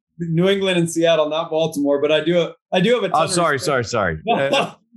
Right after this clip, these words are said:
Speaker 2: I meant
Speaker 1: I got
Speaker 2: New
Speaker 1: a
Speaker 2: England. I don't know why I said Baltimore.
Speaker 1: I got a ton of respect for what
Speaker 2: <laughs>
Speaker 1: Ozzie and Eric and, and Joe Ortiz and all those guys have, have done in Baltimore. But, uh, but no, I think, uh, I think first you gotta start with Brandon Beane and the staff he built.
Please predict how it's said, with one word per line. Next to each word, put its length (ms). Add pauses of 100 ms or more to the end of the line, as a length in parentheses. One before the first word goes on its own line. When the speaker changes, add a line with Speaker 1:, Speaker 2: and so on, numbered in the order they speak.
(140)
Speaker 2:
I 140
meant 260
Speaker 1:
I 60
got 40
Speaker 2:
New 120
Speaker 1:
a 40
Speaker 2:
England. 320
I 60
don't 120
know 100
why 160
I 20
said 260
Baltimore. 500 (600)
Speaker 1:
I 80
got 220
a 80
ton 240
of 40
respect 540
for 240
what 200
Speaker 2:
<laughs> 120
Speaker 1:
Ozzie 420
and 80
Eric 380
and, 320
and 220
Joe 160
Ortiz 420
and 80
all 120
those 160
guys 260
have, 100 (100)
have 160
done 160
in 100
Baltimore. 540
But, 240
uh, 280 (540)
but 80
no, 140
I 100
think, 340
uh, 220
I 80
think 280
first 280
you 80
gotta 140
start 280
with 140
Brandon 340
Beane 300
and 80
the 60
staff 320
he 100
built. 340